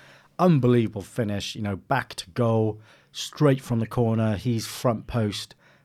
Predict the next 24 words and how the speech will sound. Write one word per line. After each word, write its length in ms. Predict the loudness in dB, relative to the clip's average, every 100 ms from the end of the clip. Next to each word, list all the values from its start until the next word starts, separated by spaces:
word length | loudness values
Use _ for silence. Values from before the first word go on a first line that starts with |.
| -4
manages 640 | 2 4 4 2 0 -4
somehow 500 | -4 0 0 0 -2
to 120 | -4 -4
whip 300 | 0 0 -2
it 220 | -10 -10
into 280 | -10 -8 -6
the, 140 | -8 -8 _ -8
like, 260 | -6 -8 -12 -6
left 420 | -4 -4 -6 -8
corner 260 | -4 -2 -2
of 80 |
the 80 | -6
goal 460 | -2 0 0 -6 -10 _ _
when 160 | -8 -4
he's 280 | -4 -6 -10 _ _ _ _ _ _ -20 -12
pretty 240 | -4 -2
much 200 | -2 -6
at 60 | -8
the 100 | -12 -14
near 320 | -8 -2 -2 -2
post. 480 | -2 -4 -6 -14 -18 _ _ -6
And 340 | -2 0 -2 -8 _ _ 2
more 200 | 6 6
importantly, 720 | 4 2 2 -2 -6 -8